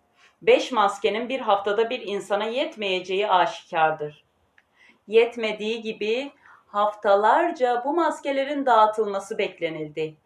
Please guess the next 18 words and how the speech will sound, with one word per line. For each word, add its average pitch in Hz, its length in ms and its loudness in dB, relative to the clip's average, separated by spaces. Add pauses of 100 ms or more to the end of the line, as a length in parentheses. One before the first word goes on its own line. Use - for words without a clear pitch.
(340)
İnsanlar 294 640 0
zaten 311 540 4
bu 294 60 -6
salgın - 440 2
sebebiyle 226 640 -2
işsiz - 440 -12
kaldılar. 165 640 -2 (300)
Gelirleri 233 540 8
azaldı. 165 760 4 (200)
Karşılaması 311 760 2
gereken 285 380 0
ihtiyaçlarının 233 800 -2
arasına 240 640 0
bir 311 160 -4
de 247 100 2
maske 240 400 -2
ihtiyacı 165 600 -2
eklendi. 151 640 -6